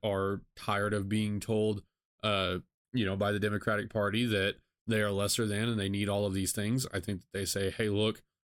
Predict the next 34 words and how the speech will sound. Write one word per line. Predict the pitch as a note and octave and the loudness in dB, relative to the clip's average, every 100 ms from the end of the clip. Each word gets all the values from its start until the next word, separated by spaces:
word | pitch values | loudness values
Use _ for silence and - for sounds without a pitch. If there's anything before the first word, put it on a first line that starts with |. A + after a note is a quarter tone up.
| _ | _
uh, | G2+ F#2 F2+ - | -2 -2 -2 -6
this | F#2+ G2+ G#2+ - | -12 -2 -2 0
guy, | A2 G#2+ G#2+ G#2+ | -2 0 0 0
this | G2 G2+ | -2 -4
party, | - G#2+ G#2 G#2 G#2+ - _ _ _ | -2 -2 0 2 0 -4 _ _ _
uh, | G2 | -6
in, | F#2+ G2 G2+ | -2 -2 -2
in, | A2 G2+ G2+ | -2 -2 -2
what | G2+ F#2+ | -2 0
is | F#2 | -2
it, | F2+ - | -4 -6
twenty | B2 A2 | -2 0
seventeen, | G2+ A2+ G#2+ G2+ A2 | 0 0 0 -2 -2
twenty | G2+ G#2+ G2 | -2 -2 0
eighteen, | G2+ A2 - A2 G#2+ - _ _ - | 0 0 -2 -2 -2 -6 _ _ -4
uh, | G2+ - - | -4 -4 -6
they | G2+ A2 | -2 0
respected | A2+ - A#2+ A#2+ F#2+ | 0 0 -2 -2 -4
us." | F#2 - - _ _ | -4 -6 -8 _ _
And, | A2+ G#2+ G2+ G2 F#2+ G2 _ _ - | -2 -2 -2 -2 -2 -6 _ _ -4
you | G#2 | -2
know, | G2 | 0
the, | G#2 G#2+ - | -2 -2 -2
<laughs> | |
the | A2 | -2
biggest | G2 A#2 A#2 | 0 0 -2
form | - B2 A2+ | -2 -2 -2
of | G2 | -2
respect | G#2 - A2+ A2+ - | -2 0 -2 -4 -6
for, | A2+ G2+ G2 G2+ _ _ _ G#2+ | -2 0 0 -4 _ _ _ -2
uh, | G2+ - | -2 0
any | B2 C#3+ | 0 0
community, | C#3 G#2+ G2 F#2 F#2 A2+ - _ _ _ | 0 0 2 0 0 -2 -6 _ _ _
uh, | G2 G2 F#2+ F#2+ | -4 -2 0 -2